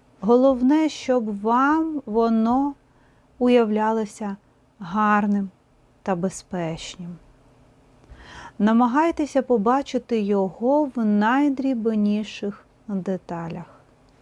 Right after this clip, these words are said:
Спробуйте доторкнутися до того, що вас оточує. Спробуйте відчути, який там є запах.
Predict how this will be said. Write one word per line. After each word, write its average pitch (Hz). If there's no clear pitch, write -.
Спробуйте 196
доторкнутися 190
до 208
того, 208
що -
вас 196
оточує. 190
Спробуйте 269
відчути, 240
який 208
там 185
є 180
запах. 190